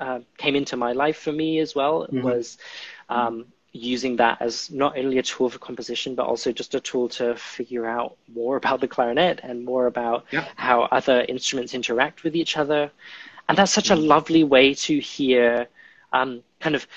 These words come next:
Speaker 1: you know, you can listen to all these amazing recordings and things, and you can go to live concerts. But if you're in a place where, um, like, I did a conduction ensemble a few years ago, and if you're in a place where people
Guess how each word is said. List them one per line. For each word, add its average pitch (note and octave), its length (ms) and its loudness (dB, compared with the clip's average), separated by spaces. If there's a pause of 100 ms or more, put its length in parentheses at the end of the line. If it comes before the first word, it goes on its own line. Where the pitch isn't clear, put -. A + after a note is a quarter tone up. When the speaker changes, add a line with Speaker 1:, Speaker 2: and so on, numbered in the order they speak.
(140)
Speaker 1:
you F#3+ 80 4
know, D#3+ 60 8
you D#3+ 160 2
can F3+ 180 0
listen F#3 320 2
to C#3 400 2
all C3+ 180 -4
these C#3+ 200 -2
amazing C3+ 360 -2
recordings D3 500 0
and B2 100 -4
things, G#2+ 340 -6
and A#2+ 100 -8
you B2 60 -8
can - 140 -14
go C#3+ 100 0
to - 120 -8
live C3 160 -2
concerts. - 380 -12
But - 180 -2 (280)
if - 180 -4
you're F3+ 120 6
in G#3 120 2
a G3 40 -4
place - 540 -10
where, A2+ 520 -4 (100)
um, A#2 300 -12 (120)
like, C3 160 -2
I C3 80 0
did C#3 200 2
a B2 140 4
conduction C3+ 520 -4
ensemble D3+ 440 -2
a D#3 60 0
few D#3 200 -6
years D3+ 180 -6
ago, D3 320 -4 (400)
and C3 220 -4 (200)
if - 140 -8
you're F#3 80 0
in A3+ 60 0
a A#3 160 -4
place C3 260 2
where C3 180 2
people C#3 600 -4